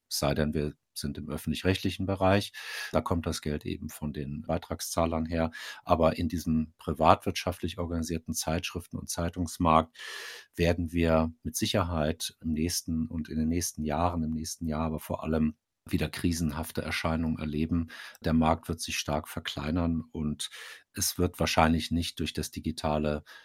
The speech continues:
vollständig kompensiert werden, wenn auch es einige Lichtblicke gibt, also auch, ich will ja konstruktiv enden in diesem Gespräch.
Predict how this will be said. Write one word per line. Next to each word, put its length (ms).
vollständig 640
kompensiert 640
werden, 380
wenn 340
auch 400
es 340
einige 380
Lichtblicke 800
gibt, 420
also 380
auch, 240
ich 140
will 320
ja 160
konstruktiv 720
enden 340
in 80
diesem 280
Gespräch. 580